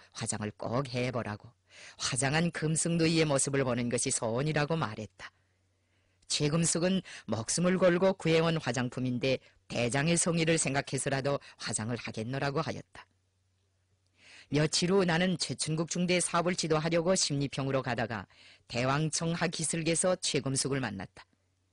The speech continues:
인적기가 없는 강가에서 횡길적으로 등을 돌려대고 앉아 물속을 들여다보는 그의 청초한 모습이 보이자 나는 리성님 전령병을 시켜 대왕청 부녀회장이 왜 물가에 앉아있는지 알아보라고 하였다.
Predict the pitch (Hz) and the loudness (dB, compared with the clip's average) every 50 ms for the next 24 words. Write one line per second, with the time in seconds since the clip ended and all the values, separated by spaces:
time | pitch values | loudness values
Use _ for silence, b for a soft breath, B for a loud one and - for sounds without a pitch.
0 | _ _ _ _ _ _ _ _ - 127 139 147 147 160 156 - 170 151 147 156 | _ _ _ _ _ _ _ _ -4 0 0 2 2 2 2 2 2 2 4 4
1 | 143 139 143 147 143 143 139 123 127 120 123 - 127 131 127 131 - - 139 123 | 4 4 4 2 0 -2 -2 -2 -4 -6 -2 0 0 2 2 2 2 0 0 -2
2 | 107 - _ - - 143 113 104 123 123 120 - 143 131 139 147 156 147 - 147 | -2 -4 _ -10 -8 -8 -4 -2 -2 -2 -2 -2 -2 0 0 0 0 -2 -2 -2
3 | 143 151 151 156 - 151 135 135 139 139 143 139 147 143 135 143 147 139 156 156 | -2 0 0 0 0 0 0 0 2 2 2 2 2 0 0 0 0 0 0 -2
4 | B B B B B B 107 110 120 131 123 - - 127 131 135 127 - 135 131 | B B B B B B -10 -6 -4 -2 -2 0 0 0 0 0 0 0 0 0
5 | 127 131 131 127 131 123 131 135 131 - - 127 127 131 - - - - 135 113 | 0 0 0 0 0 -2 -2 -4 -4 -2 -2 -2 -2 -2 -2 -4 -6 -4 -4 -4
6 | 110 - - 117 110 117 113 113 110 110 113 - - 110 120 110 - 110 113 117 | -4 -4 -4 -4 -2 -2 -2 -2 -2 -2 -2 -4 -4 -4 -4 -4 -4 -4 -4 -2
7 | 107 123 104 98 B B B B B B B B - 120 123 120 120 120 101 117 | -4 -4 -6 -6 B B B B B B B B -4 -2 0 0 0 -2 -2 -2
8 | 117 - 123 120 127 123 127 123 127 117 120 120 120 123 120 120 120 117 - - | -2 -2 -2 -2 -2 -2 -2 -2 -2 -2 0 0 0 0 0 0 0 -2 -2 -2
9 | - 131 b b b b b b _ - - 104 110 113 120 - - 127 131 - | -4 -4 b b b b b b _ -6 -4 -2 -2 -2 -2 -4 -4 -4 -4 -4
10 | - 123 123 123 120 131 120 123 123 127 131 135 B B B B - - - 104 | -4 -2 -2 0 0 0 0 0 -2 -2 -4 -6 B B B B -14 -10 -6 -6
11 | 123 139 123 110 - - 110 107 113 110 113 120 135 127 131 147 156 160 143 135 | -4 -4 -6 -8 -8 -6 -4 -2 -2 -2 -2 0 0 0 0 0 -2 -2 -2 -2
12 | - - 131 131 131 143 143 143 139 147 143 - 123 120 - _ - - - | -2 -2 -2 0 0 0 -2 -2 -2 -4 -6 -8 -10 -12 -14 _ -18 -18 -18